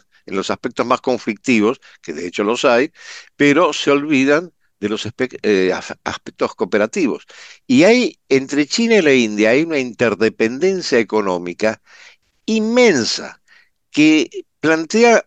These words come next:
una gran dificultad para pensar un decoupling, ¿no? Un, un desacoplamiento entre las dos economías, porque están trabajando en conjunto. Entonces,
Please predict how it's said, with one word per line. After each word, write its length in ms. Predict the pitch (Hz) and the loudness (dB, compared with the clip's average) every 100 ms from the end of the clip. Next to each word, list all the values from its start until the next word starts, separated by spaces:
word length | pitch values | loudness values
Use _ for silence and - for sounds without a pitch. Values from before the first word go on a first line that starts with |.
| - | -2
una 180 | 147 156 | -2 2
gran 240 | 180 226 | 2 2
dificultad 640 | 202 - 147 139 135 214 185 | 0 -2 -4 -4 0 0 2
para 240 | 160 120 | 2 2
pensar 400 | 120 117 147 147 | -2 -2 0 0
un 480 | 143 123 113 98 80 | 0 -8 -12 -16 -4
decoupling, 720 | 110 - 135 104 110 98 90 | -2 0 -2 0 -2 -4 -4
¿no? 160 | 101 110 | -4 -2
Un, 140 | 113 | -2
un 200 | 98 95 | -4 -4
desacoplamiento 920 | 110 131 113 120 101 110 117 139 135 | -2 -2 0 -2 0 0 0 -2 -2
entre 180 | 120 101 | -4 0
las 120 | 101 | 0
dos 160 | 117 143 | 0 -2
economías, 640 | 127 131 127 110 104 117 _ - - _ | -2 -2 0 -2 -2 -4 _ -20 -20 _
porque 280 | 185 180 170 | -4 -2 -2
están 320 | - 202 202 | 0 -2 0
trabajando 560 | 170 131 120 151 160 143 | 2 2 2 0 -2 -4
en 120 | 110 | -4
conjunto. 500 | 98 - 113 _ 127 | -8 -8 -16 _ -8
Entonces, 460 | 127 208 202 185 | -2 0 0 -2